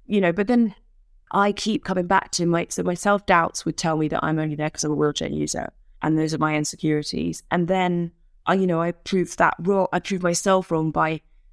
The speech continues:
getting another job and, and doing another thing. And then I'm like, "Oh, oh, maybe I'm all right at this," you know, and, and that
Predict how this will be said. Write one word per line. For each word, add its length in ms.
getting 240
another 240
job 400
and, 220
and 120
doing 300
another 240
thing. 400
And 160
then 160
I'm 140
like, 100
"Oh, 360
oh, 60
maybe 260
I'm 80
all 160
right 100
at 100
this," 220
you 100
know, 80
and, 200
and 200
that 280